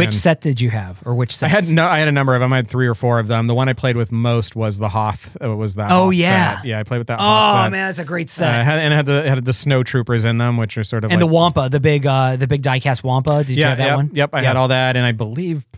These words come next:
Speaker 1: uh, the ion, uh, the, yeah, the force shield exploded
Speaker 2: Yeah,
Speaker 1: or
Speaker 2: the,
Speaker 1: something,
Speaker 2: yep,
Speaker 1: something
Speaker 2: yep.
Speaker 1: like that. Uh, but I just remember how well made the, that felt and how heavy
Speaker 2: Yes.
Speaker 1: it felt and how it allowed you to get a scale. Uh, and, and while I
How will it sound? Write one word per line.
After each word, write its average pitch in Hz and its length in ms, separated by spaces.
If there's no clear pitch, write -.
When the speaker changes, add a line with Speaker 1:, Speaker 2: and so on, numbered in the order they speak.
Speaker 1:
uh, 117 300
the 101 100
ion, 117 640
uh, 113 100
the, 104 120
yeah, 120 260
the 104 100
force 117 280
shield 107 360
exploded 110 500
Speaker 2:
Yeah, 160 100
Speaker 1:
or - 20
Speaker 2:
the, 127 80
Speaker 1:
something, 117 360
Speaker 2:
yep, 110 60
Speaker 1:
something 147 180
Speaker 2:
yep. 110 40
Speaker 1:
like 107 140
that. 110 220
Uh, 123 160
but 135 100
I 151 40
just 160 120
remember 151 240
how 131 120
well 117 300
made 113 300
the, 110 160
that 104 260
felt 113 420
and 98 80
how 101 120
heavy 117 300
Speaker 2:
Yes. 110 200
Speaker 1:
it - 40
felt 117 260
and 107 80
how 110 160
it - 20
allowed 110 300
you 104 60
to 104 60
get 107 120
a 104 40
scale. 107 580
Uh, 120 60
and, 117 140
and 120 280
while 120 180
I 113 220